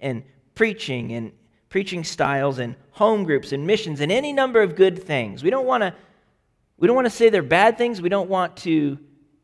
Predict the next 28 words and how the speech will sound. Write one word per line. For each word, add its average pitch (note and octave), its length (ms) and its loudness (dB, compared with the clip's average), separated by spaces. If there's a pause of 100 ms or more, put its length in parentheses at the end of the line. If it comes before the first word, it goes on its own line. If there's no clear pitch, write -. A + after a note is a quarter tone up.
(380)
neglect D#3+ 720 -2
them, A#3+ 440 -6 (1000)
but D3 100 -6
we D3+ 120 -4
cannot F#3+ 540 -6
let C#3+ 400 -2
them B2 220 -6
become A2+ 380 -8
center. - 540 -16
Only G3 440 -6
Jesus C3 520 -6
and A2 100 -12
his G#2+ 200 -10
finished G2+ 360 -12
work F#2+ 220 -10
can G2 160 -18
be F2+ 140 -12
at E2+ 100 -14
the F2+ 80 -20
center D#2+ 300 -18
because A#2 360 -12 (300)
he's A3+ 380 -4
the C#3 120 2
one A2+ 360 -4 (220)
whose B2 340 -4 (160)
work A#2+ 640 0 (480)
gives G3 520 0 (180)
significance C3+ 1040 -6